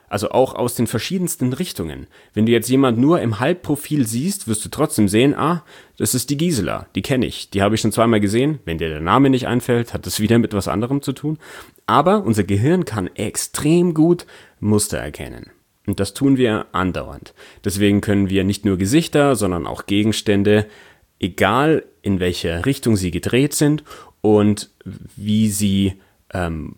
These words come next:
ob sie jetzt gerade anders aussehen, immer erkennen. Da habe ich auch in,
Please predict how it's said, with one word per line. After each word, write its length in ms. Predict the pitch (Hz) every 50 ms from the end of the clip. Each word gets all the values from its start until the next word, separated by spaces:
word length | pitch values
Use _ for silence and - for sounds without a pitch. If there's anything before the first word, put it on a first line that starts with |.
| - - -
ob 260 | - - 110 - -
sie 140 | - 101 98
jetzt 180 | 98 92 -
gerade 240 | - 87 87 78 -
anders 360 | - 139 139 135 131 - -
aussehen, 560 | - 95 110 113 - - 117 113 110 113 113 - - _ _ _ _ _ _
immer 280 | - 107 104 104 87
erkennen. 520 | - 87 - - - 90 80 - - 87 - _ _ -
Da 140 | - - 101
habe 140 | 113 117
ich 140 | 113 - -
auch 220 | - 95 101 - -
in, 340 | - 95 92 92 90 90